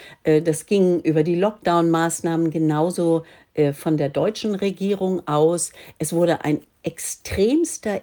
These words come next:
Impfdruck auf die Menschen ausgeübt. Viele Menschen haben in den letzten Jahren Lebensgefühl verloren, Optimismus verloren. Sie wurden unter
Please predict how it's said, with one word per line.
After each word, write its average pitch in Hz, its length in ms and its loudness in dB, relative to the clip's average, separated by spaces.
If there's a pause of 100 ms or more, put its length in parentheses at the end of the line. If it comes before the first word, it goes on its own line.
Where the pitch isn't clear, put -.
Impfdruck 247 1000 0 (320)
auf 190 160 -2
die 202 140 0
Menschen 190 420 -2
ausgeübt. 190 720 -4
Viele 214 260 -4
Menschen 185 440 -2
haben 175 220 -4
in 175 160 -2
den 165 220 2
letzten 185 380 -4
Jahren 165 600 -2 (280)
Lebensgefühl 214 1120 -2
verloren, 196 960 0 (240)
Optimismus 196 840 -2
verloren. 185 540 0
Sie 156 160 -4
wurden 160 200 2
unter 151 300 -4